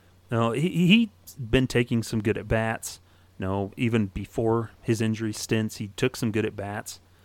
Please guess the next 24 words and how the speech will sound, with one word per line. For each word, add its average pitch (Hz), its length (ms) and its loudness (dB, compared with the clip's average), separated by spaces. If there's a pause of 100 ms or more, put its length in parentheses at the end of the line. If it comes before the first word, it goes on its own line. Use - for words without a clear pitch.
(840)
would 104 180 -10
put 104 160 -4
the 117 60 -6
ball 104 280 2
in 92 80 -6
play, 131 480 2 (500)
things. 113 300 2
So 113 260 2
we, 135 320 -2 (100)
we've 151 140 -4
seen 160 240 0
the 113 80 2
bat, 110 360 0
but 113 260 0
it's - 200 -2
that 107 220 -4
power 107 360 0
numbers 113 600 0
that 110 140 -4
we're 110 100 -2
really 110 300 0
missing, 113 440 -2 (420)
and 101 120 0
that 101 180 0